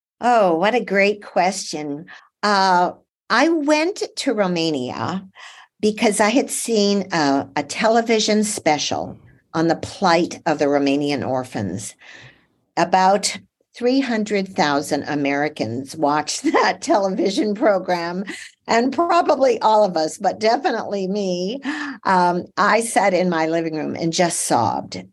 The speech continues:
I had never seen anything quite so devastating, to see children kept in cages like animals, treated, uh, as they, though they were not intelligent. And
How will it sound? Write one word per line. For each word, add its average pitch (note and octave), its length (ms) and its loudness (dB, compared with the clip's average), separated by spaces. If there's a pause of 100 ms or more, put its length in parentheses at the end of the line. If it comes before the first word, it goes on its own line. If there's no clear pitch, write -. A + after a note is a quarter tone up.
(420)
I F#3 160 4
had F#3 260 0
never D#3+ 240 0
seen D#3 360 -2
anything C3 840 -2
quite D#3 440 0
so B2 320 0
devastating, C#3 840 -2
to C#3+ 140 -8
see D3 420 0 (520)
children F#3+ 600 2
kept D#3 280 0
in D3+ 160 0
cages D#3 520 -2
like A#2 320 -2
animals, B2+ 640 0 (200)
treated, G3+ 580 0 (160)
uh, C#3 400 2
as D3+ 380 -2
they, D3+ 420 2
though D#3 240 2
they D3+ 220 0
were C#3 440 0 (240)
not F#3 360 4
intelligent. C#3+ 960 -2 (200)
And G3 560 2